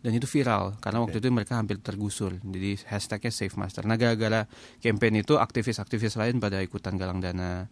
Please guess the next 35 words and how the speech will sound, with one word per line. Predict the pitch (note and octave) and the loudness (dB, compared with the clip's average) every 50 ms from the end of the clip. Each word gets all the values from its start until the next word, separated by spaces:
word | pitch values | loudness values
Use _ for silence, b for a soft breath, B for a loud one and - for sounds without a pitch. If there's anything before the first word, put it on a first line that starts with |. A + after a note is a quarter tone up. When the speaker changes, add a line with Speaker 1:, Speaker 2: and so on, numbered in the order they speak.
| b b | b b
Speaker 2:
Mm-mm. | - G2 - - F#2 | -10 -8 -8 -6 -4
Speaker 1:
Terus | E2+ A2 G2+ - | -2 -2 -2 -2
N | G#2+ - G#2 G2+ G2 | -2 0 0 -2 0
G | G2+ G#2+ G2 | 0 0 0
O | G#2 G#2+ | 0 2
mulai | G2+ G#2 G2+ F#2 F#2+ | 2 2 0 0 -2
galang | F2+ F#2 F#2 F#2 F2+ F#2 | -2 -4 -4 -2 -2 -4
dana. | F#2 F2+ F#2 F#2 F#2 F#2 F2+ | -4 -4 -4 -4 -4 -4 -4
Nah, | F#2 F#2 F#2 | -4 -4 -6
terakhir | - - F#2+ F#2 F2+ - - C#3 C3 | -4 -4 -4 -4 -2 -2 0 0 2
orang-orang | F#2 G#2+ G2+ G2 G2 G2+ G2 G2 G2 G2 G2 | 2 2 0 0 0 0 0 0 -2 -2 -2
yang | F#2+ F#2+ F#2+ | -2 -2 -4
lagi | F#2+ F#2+ F#2 F#2+ | -4 -4 -4 -6
di | F#2+ G2+ | -4 -4
rumah | G2 G2 G2 G2+ F#2 | -4 -2 -2 -4 -4
sakit | - G2+ F#2+ - - A2 - | -4 -6 -6 -6 -6 -6 -6
ikutan | G#2 - A2 - G2 G2+ | -8 -10 -8 -6 -4 -4
galang | G2 F#2+ F#2+ F#2 F#2 | -4 -4 -4 -4 -4
dana. | F#2 F#2+ F#2+ G2+ | -4 -2 -2 0
Jadi | G#2 A2+ B2+ D#3 D3+ B B B B B B B B | 2 4 4 4 2 B B B B B B B B
kayak | B - A2+ G2+ G2 G2+ G2 G2+ | B -4 -2 0 0 0 0 -2
blocks | - - G#2 G#2+ A2+ A2+ A2+ G2+ - - | -4 -8 -8 -8 -4 -2 -2 -2 -2 -4
by | - G#2+ G2+ G2+ | -2 -2 0 0
blocks | G2 G2 G#2+ G#2 - - - | 0 0 -2 -2 -2 -4 -4
gitu, | A#2+ G#2+ G#2+ | -2 -2 0
Mas, | A2 G#2+ G2+ - | 0 -2 -2 -4
berdasarkan | - G2+ G2+ A2+ - G#2 G2+ F#2+ - A2+ G#2 A2 | -4 -8 -6 -4 -2 0 0 0 0 0 0 -2
Speaker 2:
Ya. | G#2 - | -2 -4
Speaker 1:
success | G#2 - - G#2+ - | -6 -6 -6 -6 -4
story, | - G#2 G2 F#2+ G2 F#2+ F#2+ G2 | -4 -4 -2 0 0 -2 -2 -4
berdasarkan | G#2 A2 G#2 G2 G2 - A2 G#2 A2 A#2 A2+ | -4 -4 -4 -4 -2 -2 -2 -2 -2 -2 -2
case-case | - A#2 G#2+ - - A#2+ A2 - | -2 -2 -2 -2 0 -2 -2 -2
yang | A2 G2+ | -2 -2
udah | G#2+ G#2 F#2+ | -2 -2 -4
terdanai. | - - G2+ G2 G2 F2+ F2+ F#2 F#2 F2+ F#2 G2 | -4 -4 -6 -6 -4 -4 -4 -4 -4 -6 -6 -8